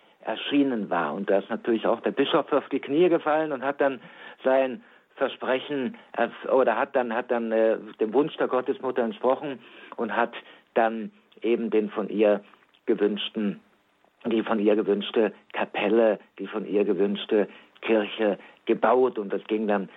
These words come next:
relativ schnell. Und, ähm, dann sollte das Gnadenbild überführt werden,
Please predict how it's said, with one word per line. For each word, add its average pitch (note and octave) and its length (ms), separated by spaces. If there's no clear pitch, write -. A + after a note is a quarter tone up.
relativ A2+ 480
schnell. C3+ 460
Und, C3+ 540
ähm, B2+ 520
dann A#2 180
sollte A#2 320
das G2 200
Gnadenbild A#2 640
überführt C3 560
werden, C3+ 520